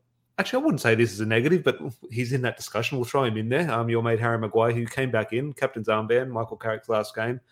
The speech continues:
Be interesting to see the, which we'll get into, um, the Crystal Palace game, but he did come straight back in as expected. I'll pair him up with Lindelof in this discussion. Yes, we have conceded two goals.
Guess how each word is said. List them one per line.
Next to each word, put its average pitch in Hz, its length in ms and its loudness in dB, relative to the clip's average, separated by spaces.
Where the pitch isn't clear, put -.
Be 117 100 2
interesting 117 440 2
to - 40 -6
see 113 120 4
the, 107 320 4
which 113 180 -4
we'll 110 80 0
get 107 160 2
into, 107 560 -2
um, 104 400 0
the 113 80 -8
Crystal - 260 0
Palace 113 260 4
game, 120 140 0
but 117 80 2
he 123 80 2
did 143 140 4
come 127 160 2
straight 113 280 2
back 110 240 0
in 113 160 0
as 110 220 0
expected. 113 600 -2
I'll - 120 2
pair 208 180 4
him 120 100 4
up 147 140 4
with 127 140 2
Lindelof 113 400 4
in 117 80 2
this 113 160 0
discussion. 113 500 0
Yes, 131 200 2
we 117 80 4
have 113 140 4
conceded 113 400 0
two 110 200 0
goals. 123 400 4